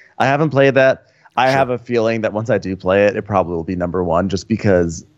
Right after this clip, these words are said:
Speaker 1: like, Suhi has been on such a roll for me between the, his past three games. I've just, like, obsessed over
Speaker 2: Yeah.
Speaker 1: Praga, Underwater Cities, um, Pulsar. So I would not be surprised if once I play that, that just is, like, a clear number one for me,
Speaker 2: And,
Speaker 1: which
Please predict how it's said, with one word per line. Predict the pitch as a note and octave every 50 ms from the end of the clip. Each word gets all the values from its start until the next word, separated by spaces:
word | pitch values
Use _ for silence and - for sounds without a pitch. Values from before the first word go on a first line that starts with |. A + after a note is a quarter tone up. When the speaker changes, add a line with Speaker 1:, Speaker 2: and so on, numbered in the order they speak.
| _ _ -
Speaker 1:
like, | A2 G#2+ G2+ -
Suhi | - - - C3 C3 C3+ C#3 C#3
has | C3+ A#2 G2
been | - A2 G2+
on | F#2+ F#2
such | - A2+ G2 -
a | G2
roll | F2 F#2 F2+ F2+ G2+
for | G2+ G2+ A2 G#2+
me | G#2+ G#2 G#2+
between | F2+ F#2 - - G2 G2 F#2 F#2 F#2 F2+ F2+ - _ _ _ _
the, | - A#2+ G#2+ - G#2
his | A#2 D3+ -
past | - D3+ D3 D3 D#3 D3+ -
three | D#3+ D3+
games. | B2 - B2+ B2+ B2+ C3 C3+ C3+ A#2+ - - -
I've | - G2+ G2+ F#2+ F2 E2+ - _ _ _ _ _ _ _ _ _ _ _ _ _ _ _ -
just, | - A#2+ G#2 F#2 - - _ _ _ -
like, | A2 G#2 - - _ -
obsessed | A2 A2+ F2+ - - - - A2 G2+ F#2+ - - A#2
over | G#2+ G2 F#2 E2+ F2+ G2 F#2+ F#2 F2+ -
Speaker 2:
Yeah. | - -
Speaker 1:
Praga, | - - A#2 G#2 G#2 G#2 F#2 G#2+ G#2 G2+ G2
Underwater | G#2+ G#2+ G2+ F#2 G2 G2 G2
Cities, | F2+ - G#2 F2 F#2 F#2 F#2 F#2 F2+ E2 - - - _ _ _ -
um, | - F#2 F2+ F2+ F2 E2+ E2+ F2 E2+ E2+ D#2+ -
Pulsar. | F#2 G2 F#2+ F#2 - A#2 F#2+ F#2+ F#2+ F2+ E2+ - _ _ _ _ _ _ -
So | - - C#3+ B2 A#2 A2+ G2+
I | F#2+ B2+
would | C3 C3 C3+
not | C#3 C#3 C#3+ -
be | F3
surprised | D3+ - C3+ - A#2+ G#2+ G#2 A2 A2 G#2
if | F2
once | F#2+ G#2 G2 G2
I | G#2+
play | - G2+ G#2 G2
that, | F2+ F#2 F#2 F#2+ -
that | G2+ F#2+
just | - G#2+ G2+ - G#2+
is, | F2 D#2
like, | F2 E2+ F2
a | F2
clear | - - - - G2 F2+ F2 E2+ E2+ F2
number | F2+ F2 D#2+ E2 F2+ F2+
one | F2 - E2 E2 E2+
for | - - A#2
me, | A#2 A#2+ C3 C#3 B2+
Speaker 2:
And, | A#2 A2+
Speaker 1:
which | G#2+ - - - - -